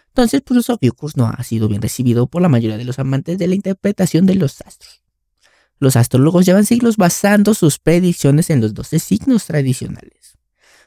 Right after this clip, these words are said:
Ligados a, precisamente a las doce constelaciones,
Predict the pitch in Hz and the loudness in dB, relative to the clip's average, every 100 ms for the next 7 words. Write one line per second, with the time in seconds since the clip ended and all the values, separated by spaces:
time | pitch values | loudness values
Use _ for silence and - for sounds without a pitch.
0 | _ 208 240 185 123 90 - - - 139 | _ 0 2 0 -2 -6 -14 -18 -14 -10
1 | - - - - - - - 175 - 185 | -10 -10 -12 -8 -4 -2 2 2 2 2
2 | 220 294 220 185 220 | 2 4 4 4 4